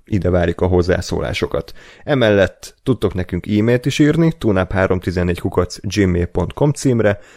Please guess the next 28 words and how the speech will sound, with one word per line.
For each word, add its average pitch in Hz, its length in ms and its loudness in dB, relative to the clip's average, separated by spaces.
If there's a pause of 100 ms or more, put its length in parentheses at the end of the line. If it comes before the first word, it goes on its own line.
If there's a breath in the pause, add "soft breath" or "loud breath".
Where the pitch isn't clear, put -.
(120 soft breath)
de - 80 -6
fenn 117 240 2
vagyunk 92 320 2
Facebookon 117 640 2
és - 160 -4
Twitteren 123 540 0
is, 165 160 -2
facebook 107 680 2
pont 98 260 2
com 92 360 -4
per 87 380 0
radiotunop, 95 960 -2 (340 soft breath)
Twitteren 123 480 2
pedig 90 240 -2
az 90 120 -2
at 104 320 -2
radiotunop 90 720 -4
néven 82 260 -8
tudtok - 300 -16
minket - 280 -14
megtalálni, 110 520 2
és 87 300 -8
Ákost 127 420 0
is 101 120 -6
megtaláltok - 580 -6
Twitteren, 98 500 0 (520 loud breath)
piros-kék 101 500 0
fejjel, 110 580 4